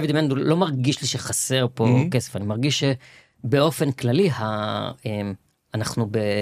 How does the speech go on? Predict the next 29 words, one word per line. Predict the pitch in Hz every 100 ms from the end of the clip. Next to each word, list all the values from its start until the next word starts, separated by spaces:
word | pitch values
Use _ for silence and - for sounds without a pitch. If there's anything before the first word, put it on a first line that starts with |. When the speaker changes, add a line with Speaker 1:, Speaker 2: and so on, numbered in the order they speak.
| 101 101
Speaker 1:
במקום | 110 104 - 196
שהוא, | 147 131 127 127 127 131 127 - _ _
יש | 320 - 196 185
בו | 190
קצת, | - 202 196
אה, | 185
חוסר | - 190 196 180
ודאות, | 175 185 139 -
וככל | 117 110 - - 156
שתהיה | - 147 - 147 143
יותר | 143 139 160
ויותר | 151 165 156
ודאות, | 190 226
אז | 104
אני | 107
יכול | - 139 131 - - _ _ _
לתחזק | - - 127 127 160
את | 131
זה | 110
ל-, | 104 107 107 107
לאורך | 110 113 113 120 -
הרבה | 113 123
יותר | 117
שנים. | 113 170 220 131
בסוף, | 135 - 220
בפועל, | 156 - - 202 220 220 - - - - - _ -
היזמות | 123 110 123 147
פה | - 127
היא | 113 107 101 98 113